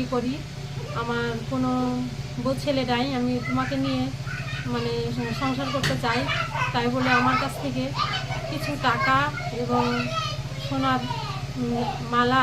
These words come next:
আংটি এবং নব্বই হাজার টাকা আমার কাছ থেকে ও নিয়ে, নিয়ে নেয়। নেওয়ার পরে তারপরে ও একের পর এক আমার বাড়িতে যাতায়াত করে, সম্পর্ক করে, শারীরিক সম্পর্ক করে, অনেক কিছু লোভ দেখায়। লোভ দেখানোর পরেও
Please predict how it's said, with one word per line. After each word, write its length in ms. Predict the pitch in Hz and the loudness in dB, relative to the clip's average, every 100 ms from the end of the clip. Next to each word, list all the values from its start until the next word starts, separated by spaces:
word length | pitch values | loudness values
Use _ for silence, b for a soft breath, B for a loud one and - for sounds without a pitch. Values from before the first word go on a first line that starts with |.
| 247 | 6
আংটি 340 | 254 247 277 277 262 | 4 0 -2 -2 -2
এবং 140 | 240 240 | 0 2
নব্বই 240 | 247 240 262 | 2 2 0
হাজার 200 | 254 247 240 | 0 -2 -2
টাকা 180 | 233 247 - 269 | -2 -2 -2 2
আমার 180 | 302 294 | 2 2
কাছ 120 | - 571 | -2 -2
থেকে 200 | 605 605 294 277 | -2 2 2 4
ও 20 | 277 269 | 2 2
নিয়ে, 180 | 262 262 254 | 2 2 2
নিয়ে 160 | 269 262 | 2 2
নেয়। 140 | 269 - 269 - - - - - 262 | 0 -2 -4 -6 -8 -8 -8 -4 0
নেওয়ার 260 | 269 269 262 | 2 2 2
পরে 180 | 254 269 277 262 | 2 2 2 0
তারপরে 340 | 233 254 254 254 | 0 0 0 0
ও 20 | 262 254 240 - 247 | 0 0 -2 -4 -4
একের 200 | 247 262 | -2 -2
পর 120 | 254 247 254 | 0 2 2
এক 80 | 247 240 | 2 0
আমার 180 | 247 254 247 | 0 0 0
বাড়িতে 320 | 240 240 254 254 254 - | 0 0 0 0 -2 -2
যাতায়াত 280 | 240 247 247 - | -2 0 -2 0
করে, 180 | 247 269 294 - - - | -2 -2 -6 -8 -8 -6
সম্পর্ক 300 | 269 254 277 269 | -2 0 0 0
করে, 140 | 269 262 269 | 0 0 -2
শারীরিক 360 | 262 240 254 254 - | -2 -2 -2 -2 -2
সম্পর্ক 300 | 247 247 262 247 | -2 -2 -2 0
করে, 180 | 247 254 - - - - - 427 - - - - 262 | 0 -2 -4 -6 -6 -6 -4 -4 -4 -4 -4 -4 -2
অনেক 160 | 294 285 | -2 -2
কিছু 160 | - 285 | -4 0
লোভ 180 | 262 247 269 | 0 2 0
দেখায়। 320 | 254 262 262 254 233 - - - | 0 0 0 -2 -4 -4 -4 -4
লোভ 120 | 262 247 | -4 -2
দেখানোর 360 | 269 269 269 262 262 | -2 0 0 0 0
পরেও 280 | 254 262 | 0 2